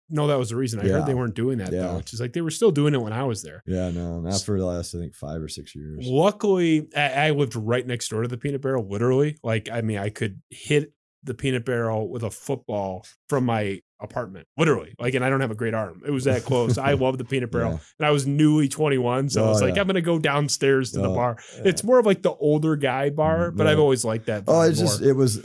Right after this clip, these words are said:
Speaker 2: it was, I mean, there were all the, you know, there was all the other stuff, the rib and the, the land shark and all that, but the Peanut Barrel was just great. I mean, the Long Island's, they have the two Long Island rule at, because they're so strong.
Speaker 1: Yes.
Speaker 2: And what's
Speaker 1: Notoriously.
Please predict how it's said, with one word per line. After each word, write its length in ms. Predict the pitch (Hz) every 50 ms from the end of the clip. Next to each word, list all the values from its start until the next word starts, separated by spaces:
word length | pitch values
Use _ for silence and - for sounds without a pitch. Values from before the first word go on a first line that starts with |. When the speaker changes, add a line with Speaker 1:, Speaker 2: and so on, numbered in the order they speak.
| -
Speaker 2:
it 140 | - - 127
was, 320 | 131 135 127 113 101 95 - -
I 40 | 139
mean, 120 | 127 123
there 120 | 127 127 127
were 80 | 123 123
all 160 | 123 123 120
the, 340 | 113 117 110 107 101 - - _ _ -
you 100 | 104 90
know, 220 | 80 73 53 57
there 140 | 67 76 67 73
was 140 | 87 95 98
all 160 | 98 98 95
the 160 | 92 92 92
other 160 | 92 90 92
stuff, 300 | 85 - - 92 87 80
the 100 | 82 90
rib 300 | 85 82 85 85 87 85
and 260 | 82 82 80 80 73 62
the, 140 | 69 - - _ _ -
the 60 | 64 76
land 300 | 82 90 92 90 85 -
shark 300 | - 90 80 78 - -
and 80 | 80
all 60 | 80 85
that, 120 | 85 82
but 160 | - 101 90
the 60 | - 90
Peanut 260 | - - 135 127 110 82
Barrel 220 | 95 92 90 90
was 120 | 85 80 -
just 220 | 78 78 - -
great. 220 | 82 78 78 78 - - 82
I 40 | 92
mean, 120 | 95 95
the 100 | 95 98
Long 240 | 101 117 120 113 104
Island's, 540 | 101 98 98 95 92 87 82 80 78 - - _ _ _ _ _ _ _ _ _ _ _ _ -
they 60 | 110
have 120 | 110 104 92
the 80 | 92
two 280 | - - - 135 151 151
Long 220 | 139 131 123 113
Island 340 | 104 107 107 107 101 95 90
rule 520 | 95 98 95 92 85 76 - - - - _ _ _ _ _ _ _ _ _ _ _ _ _ _ _ _ _ -
at, 120 | - - - - _ -
because 280 | - 95 87 - 92 85
they're 80 | 90 85
so 180 | - 104 95
strong. 460 | 87 - - - 90 80 67 64 60 - 120
Speaker 1:
Yes. 420 | 120 110 101 90 - - - - -
Speaker 2:
And 340 | - 101 90 85 85 80 73 -
what's 160 | 120 131 -
Speaker 1:
Notoriously. 760 | 123 127 131 139 151 156 143 127 107 - - 98 90 87 82